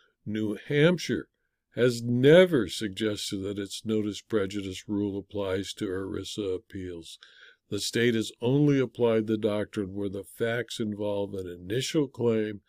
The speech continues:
made in an occurrence-based insurance policy. For claims-made policies,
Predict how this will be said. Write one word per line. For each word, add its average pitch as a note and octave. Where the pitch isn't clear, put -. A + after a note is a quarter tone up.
made G#2
in G2
an F2+
occurrence-based A2
insurance G2
policy. -
For G2
claims-made B2+
policies, F#2+